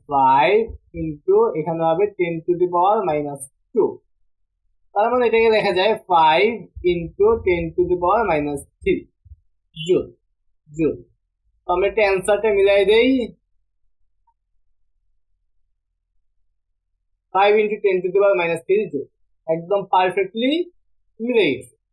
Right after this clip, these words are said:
তো আশা করি তোমরা এই প্রশ্নের সমাধানটা বুঝতে পারছো। আমাদের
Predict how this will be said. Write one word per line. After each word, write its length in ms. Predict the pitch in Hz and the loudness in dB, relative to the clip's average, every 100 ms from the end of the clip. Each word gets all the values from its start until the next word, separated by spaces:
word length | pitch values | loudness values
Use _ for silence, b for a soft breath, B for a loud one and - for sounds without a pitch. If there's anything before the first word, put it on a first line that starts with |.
| _ - _ | _ -20 _
তো 60 | 165 - 180 | -10 -6 -4
আশা 160 | 175 220 | -2 0
করি 120 | 240 247 | 2 2
তোমরা 200 | 233 226 233 185 | 0 2 2 2
এই 80 | 180 | 0
প্রশ্নের 340 | 190 - 202 185 | -2 -4 -6 -4
সমাধানটা 560 | 180 170 180 185 220 240 302 359 _ _ _ _ _ _ | -4 -2 -2 -2 2 2 2 -4 _ _ _ _ _ _
বুঝতে 280 | 233 220 226 170 | -4 -2 0 0
পারছো। 300 | 120 - - - _ _ _ _ _ _ _ _ _ _ _ _ _ _ _ _ _ _ _ _ _ _ _ _ _ _ _ _ _ _ _ _ _ _ _ _ _ _ _ _ - | -2 -8 -20 -20 _ _ _ _ _ _ _ _ _ _ _ _ _ _ _ _ _ _ _ _ _ _ _ _ _ _ _ _ _ _ _ _ _ _ _ _ _ _ _ _ -2
আমাদের 260 | 208 233 254 | 0 4 6